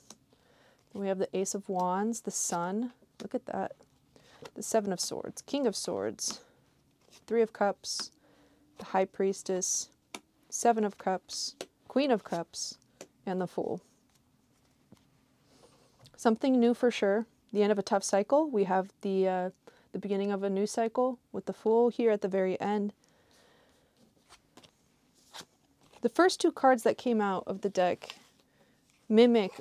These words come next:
our dream cards. Look at this. There's the gift, like I already pointed out,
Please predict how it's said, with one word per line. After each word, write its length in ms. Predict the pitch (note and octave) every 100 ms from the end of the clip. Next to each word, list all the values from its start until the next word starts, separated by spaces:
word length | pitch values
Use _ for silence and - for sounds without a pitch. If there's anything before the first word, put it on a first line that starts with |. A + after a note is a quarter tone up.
| -
our 120 | F#3
dream 280 | F#3+ G#3 G3+
cards. 320 | - - G3
Look 100 | A3
at 100 | G#3+
this. 340 | G#3 G#3+ - - _ _ _ _ _ _ -
There's 540 | G3 F#3+ F#3 G3 - - -
the 80 |
gift, 460 | G3 G3+ C4+ - - -
like 160 | G3 G3+
I 40 |
already 240 | F#3+ G3
pointed 340 | G3+ A3+ G#3 G3
out, 280 | G3+ B3+